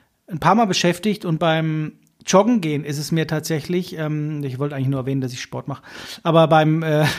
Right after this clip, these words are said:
<laughs> draußen sein <laughs> ist mir aufgefallen, ich denk da immer noch drüber nach. Und dann hatte sie Jens nochmal gemeldet und sagte, mir ist nochmal eingefallen, das und das, ich mache nochmal eine zweite Version, ich habe ja den und den vergessen von Slayer.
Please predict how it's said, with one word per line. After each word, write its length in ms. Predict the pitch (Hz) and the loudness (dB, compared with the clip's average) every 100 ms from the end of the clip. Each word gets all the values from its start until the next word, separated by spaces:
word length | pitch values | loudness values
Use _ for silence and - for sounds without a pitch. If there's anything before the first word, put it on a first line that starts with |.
| 170 - | -10 -12
<laughs> 320 | 95 90 - | -12 -10 -2
draußen 340 | 156 170 180 170 | 4 4 4 4
sein 260 | 160 175 | 4 4
<laughs> 80 | - | 4
ist 320 | 214 208 180 | 4 4 2
mir 160 | 175 170 | 2 2
aufgefallen, 440 | 160 170 165 156 | 0 0 0 0
ich 80 | 147 | 0
denk 180 | 160 160 | -2 -2
da 80 | 151 | 0
immer 180 | 196 220 | 4 4
noch 100 | 156 | 2
drüber 200 | 156 139 | -4 -4
nach. 280 | 143 156 - - - - - _ | -2 -4 -10 -20 -18 -18 -20 _
Und 120 | 160 | 2
dann 160 | 170 180 | 4 6
hatte 160 | 175 | 4
sie 120 | 165 165 | 0 0
Jens 240 | 175 - | 0 2
nochmal 180 | 190 170 | 0 2
gemeldet 340 | 165 170 165 | 2 2 2
und 80 | 165 | 0
sagte, 240 | 160 - | 0 0
mir 80 | 151 | 0
ist 80 | 139 | 2
nochmal 200 | 151 135 | 0 2
eingefallen, 420 | 170 170 151 143 | -2 2 2 2
das 160 | 147 160 | 2 2
und 60 | |
das, 180 | 160 147 | 2 0
ich 100 | 139 | -2
mache 120 | 143 | 0
nochmal 160 | 156 139 | 2 2
eine 80 | 139 | 0
zweite 300 | 139 151 160 | -2 -2 -2
Version, 340 | 156 147 147 | 0 0 0
ich 80 | 139 | 0
habe 140 | 135 143 | -2 -2
ja 40 | |
den 160 | 147 156 | 2 4
und 120 | 143 | 6
den 160 | 170 | 6
vergessen 380 | 180 131 135 131 | 4 2 2 0
von 140 | 131 139 | 0 -2
Slayer. 380 | 147 151 151 | 0 0 -2